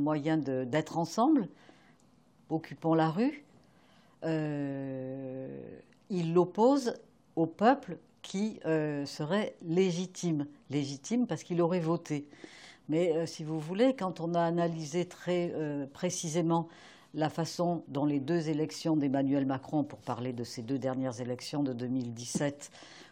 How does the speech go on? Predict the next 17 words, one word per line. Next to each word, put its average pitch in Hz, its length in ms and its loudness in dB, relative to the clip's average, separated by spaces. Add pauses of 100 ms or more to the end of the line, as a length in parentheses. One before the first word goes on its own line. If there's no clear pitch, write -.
(120)
où 156 120 -6
quand 139 160 -4
même, 156 200 4
je 120 100 -2
rappellerai 135 520 -2
qu'au 139 120 -10
second 143 380 0
tour, 170 340 -4
il 127 60 -8
y 139 60 -2
a 135 40 0
eu 139 140 -2
trois 139 380 0
millions 160 500 2 (260)
de 135 160 -2
votes 131 240 -2
blancs, 156 340 2